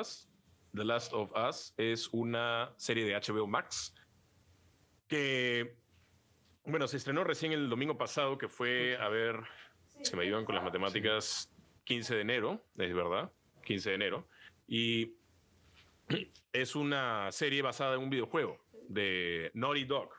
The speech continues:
Es una empresa que hace videojuegos. Naughty Dog es conocido por hacer otras franquicias importantes que ha marcado mucho la gente. Eh, una de ellas es Uncharted. También hicieron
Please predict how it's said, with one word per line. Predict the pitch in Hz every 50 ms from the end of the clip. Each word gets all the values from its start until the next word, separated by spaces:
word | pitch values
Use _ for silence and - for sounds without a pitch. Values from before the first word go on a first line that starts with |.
| - -
Es | 113 -
una | 120 123
empresa | 113 110 117 117 110 - 123 110 110 -
que | - 98
hace | 101 101 - - 107 101 98 95 95 92
videojuegos. | 90 101 104 104 - 165 139 131 131 135 - - - - - - - - _ -
Naughty | 123 143 156 160
Dog | 147 156 160 156 160 - -
es | 139 135 135
conocido | 170 151 143 135 - 160 151 147 156 160 160 - - _ _ - - - - - - - - - - - _ _ -
por | 131 127 127 123 123 120 123
hacer | 113 - 156 147 143 147 - - - _
otras | - 139 139 160 160 -
franquicias | 135 127 113 135 135 127 147 127
importantes | 143 131 120 123 123 135 131 120 104 123 175 - - - - - - - - - - - - - - - - - _
que | - 113 110 107 107 104
ha | 107
marcado | 113 127 123 - 139 131 131
mucho | 131 131 123 - 127
la | 117
gente. | - 135 123 113 98 147 180 196 - - _ _ _
Eh, | - 107 107 104 101 98 95 95 92 87 87 -
una | 117 123 135 127
de | 120 117
ellas | 123 123 123 120 113 - -
es | 104 107 107 107 - - - - - - - _ - _ _ _ -
Uncharted. | 113 110 104 - 143 123 - - 165 190 - - - - - - _ _ _ _
También | - 101 98 104 104
hicieron | 101 95 - 120 107 104 104 104 104 107 127